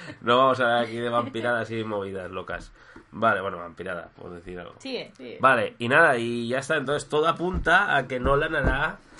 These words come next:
Speaker 1: las linternas verdes por el espacio on the fly in the sky. Y no sé. No sé
Speaker 2: Claro,
Speaker 1: qué.
Speaker 2: tú me contaste que Linterna Verde iba
Speaker 1: Mm.
Speaker 2: de que ellos son polis en
Speaker 1: En
Speaker 2: el
Speaker 1: el
Speaker 2: universo
Speaker 1: universo.
Speaker 2: y que se reparten el universo por zonas y tal.
Speaker 1: Exacto.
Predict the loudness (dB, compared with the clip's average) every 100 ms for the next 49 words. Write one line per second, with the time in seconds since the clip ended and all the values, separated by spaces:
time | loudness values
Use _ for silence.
0 | -2 0 0 -2 -4 -4 -4 -4 -4 -4
1 | -4 -6 -4 -4 -2 -4 -4 -4 -2 0
2 | 0 -2 -4 -6 -4 -4 -2 -6 -6 -2
3 | -2 -4 -12 _ _ _ _ -12 -8 -6
4 | -6 -6 -8 -10 -12 -16 -14 -16 -18 _
5 | _ _ -12 -6 -6 -6 -10 -12 -14 -12
6 | -12 -12 -12 -12 -10 -10 -10 -10 -12 -14
7 | -16 _ _ _ _ _ _ -8 -6 -6
8 | -10 -12 -12 -10 -12 -12 -14 -14 -12 -10
9 | -10 -12 -14 -20 -20 -18 -10 -8 -6 -6
10 | -6 -6 -6 -8 -10 -12 -18 -20 -16 -16
11 | -16 -18 -18 -16 -16 -18 -20 -20 -20 -18
12 | -18 -16 -18 -20 -18 -16 -12 -10 -10 -14
13 | -20